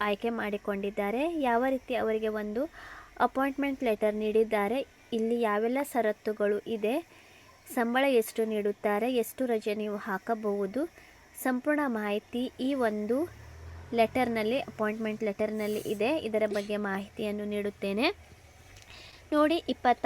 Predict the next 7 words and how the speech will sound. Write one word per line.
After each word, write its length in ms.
ನಾಲ್ಕು 640
ಹನ್ನೆರಡು 480
ಎರಡು 260
ಸಾವಿರದ 420
ಇಪ್ಪತ್ತ 380
ನಾಲ್ಕು 580
ತಾತ್ಕಾಲಿಕ 680